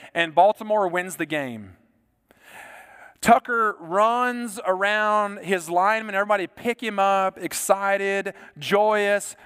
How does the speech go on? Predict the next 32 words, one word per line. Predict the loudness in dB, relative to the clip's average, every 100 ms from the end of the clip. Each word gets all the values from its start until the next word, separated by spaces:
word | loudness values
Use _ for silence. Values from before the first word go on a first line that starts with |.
| -14
huge | -6 -4 -2
win. | -2 0
Actually, | -2 -4 -8
the |
second | -2 -2 -2 -6
time | -6 -4 -4 -2
Justin | -4 -4 -4
Tucker's | -2 -2 -4
defeated | -6 -8 -4 -2 -2 -4
the | -6
Detroit | -4 -2 -2
Lions | -4 -6 -8 -14 -6
in | -2
a |
last-second | 0 0 0 -4 -6 -6
field | -2 0
goal, | 2 2 0 -4 -14
and | -6
so | -2
they | 0 -2
hate | -2 -6 -6
him, | -6 -4
I'm | -6
sure. | -6 -4 -2 -4 -8 -12 0
Um, | 2 2 2 -4 -8 _ _ _ _ -20 -20 -20 -20 -20 _ _ _ _ _ _ 2
but, | 2 2
but | 0
I | 0 0
thought | 0 2 4
about | 2 -2 -4
that | -4 -4
scene. | -8 -10 -8 -6 -8 -10